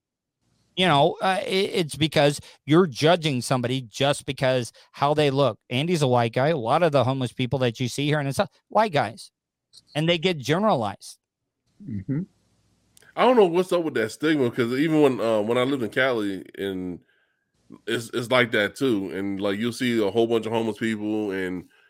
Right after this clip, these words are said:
Speaker 3: um, like, the, I, I remember be-, when I, when I was a kid, we used to collect, like, cans and bottles and stuff, like, the recyclables. To, that's how we got, that's how we got our money.
Speaker 1: I do it.
Speaker 3: And, um, <clears throat> and I,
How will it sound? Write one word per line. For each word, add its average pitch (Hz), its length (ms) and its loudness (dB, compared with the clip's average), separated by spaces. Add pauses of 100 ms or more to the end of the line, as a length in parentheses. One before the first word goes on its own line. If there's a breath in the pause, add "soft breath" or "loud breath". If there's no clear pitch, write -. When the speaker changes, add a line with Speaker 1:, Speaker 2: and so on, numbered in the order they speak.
(420)
Speaker 3:
um, 82 680 -4 (680)
like, 104 320 -4
the, 117 120 -6
I, 120 80 2
I - 20 6 (180)
remember 139 340 2
be-, 107 140 -8
when 107 280 -2
I, 135 100 4
when 120 180 0
I 143 60 4
was 135 140 2
a 117 60 -4
kid, 135 220 2
we 127 120 -2
used 131 120 -8
to 107 60 -10
collect, 101 380 -4 (140)
like, 95 140 -8
cans 107 380 0
and 92 100 -12
bottles 98 360 -2
and 87 100 -18
stuff, 90 260 -6
like, 90 200 -6 (260)
the 98 80 -4
recyclables. 101 640 -2
To, 92 200 -6 (280)
that's 147 160 0
how 143 120 6
we 127 100 2
got, 107 280 2
that's 135 160 0
how 120 120 -2
we 113 100 -2
got 104 160 0
our 98 100 -2
money. 85 320 -8 (280)
Speaker 1:
I 165 120 0
do 208 200 2
it. 269 100 -2 (360)
Speaker 3:
And, 104 200 -2
um, 90 440 -4 (100)
<clears throat> - 100 -10
and 113 360 0
I, 127 40 2